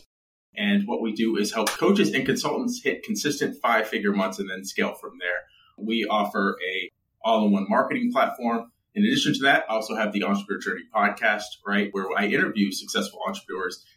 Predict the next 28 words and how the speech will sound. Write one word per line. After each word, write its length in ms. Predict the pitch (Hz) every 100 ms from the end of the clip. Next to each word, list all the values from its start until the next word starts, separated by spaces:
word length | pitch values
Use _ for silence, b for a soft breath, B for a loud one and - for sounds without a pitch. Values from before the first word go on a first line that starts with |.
| _
and 160 | 101 104
they, 280 | 113 104 107
they 120 | 107
share 280 | - 127 104
their 200 | 117 120
stories 640 | - 107 101 98 98 - -
of 180 | - 95 - _ _ _ _
things 180 | 131 123
that 120 | 117
they 100 | 117
went 180 | 107 104
through 160 | 101 92
that 160 | -
might 180 | 98 92
help 200 | 98 - 92
entrepreneurs. 420 | 90 - 90 104
And 100 | 107
we 60 |
also 240 | 117 - 113
have 200 | 110 101
the 120 | 98
Entrepreneur 400 | 101 101 101 98
Journey 220 | 101 101 -
group, 220 | 98 98
which 180 | 98 -
is 120 | -
on 280 | - - 92
Facebook. 340 | - - 92